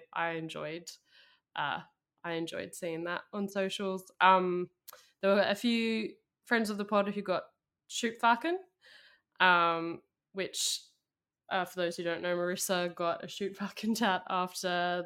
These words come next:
the Socceroos made the quarterfinals at the World Cup last year, the Men's World Cup. Um, so we love a silly tat.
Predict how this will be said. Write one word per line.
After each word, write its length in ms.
the 60
Socceroos 840
made 400
the 340
quarterfinals 720
at 160
the 60
World 220
Cup 220
last 300
year, 120
the 80
Men's 220
World 180
Cup. 200
Um, 520
so 440
we 120
love 160
a 80
silly 220
tat. 240